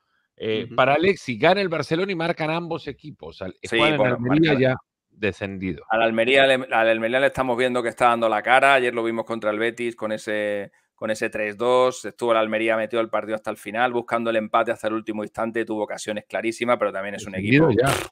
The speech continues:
Speaker 3: es un equipo que atrás es un, es un drama, es un drama. Madre mía, lo, la, lo que hizo ayer el Almería atrás, la diferencia que hay del Almería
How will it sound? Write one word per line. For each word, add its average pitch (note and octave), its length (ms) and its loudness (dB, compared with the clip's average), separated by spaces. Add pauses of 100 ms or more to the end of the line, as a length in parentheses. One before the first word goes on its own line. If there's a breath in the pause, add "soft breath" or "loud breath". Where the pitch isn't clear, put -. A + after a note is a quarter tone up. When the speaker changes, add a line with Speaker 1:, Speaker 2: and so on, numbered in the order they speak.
(600)
Speaker 3:
es - 100 -10
un A2 120 0
equipo A2 420 4
que G2+ 100 4
atrás G2 440 2
es - 180 -12
un, A2 320 -6
es - 240 -12
un A2+ 160 -2
drama, G2 420 -2
es - 240 -6
un A#2 200 -2
drama. F#2 460 -2
Madre G#2 360 -2
mía, A2+ 220 2
lo, A#2 160 2
la, G2+ 180 -4
lo G#2+ 220 -2
que G#2 100 -8
hizo B2 260 -2
ayer B2 220 4
el B2 100 2
Almería G#2+ 460 0
atrás, A#2 520 2
la F#2+ 120 -2
diferencia C3 580 2
que D3 100 2
hay G#2+ 280 4
del A2 160 -2
Almería G#2+ 500 2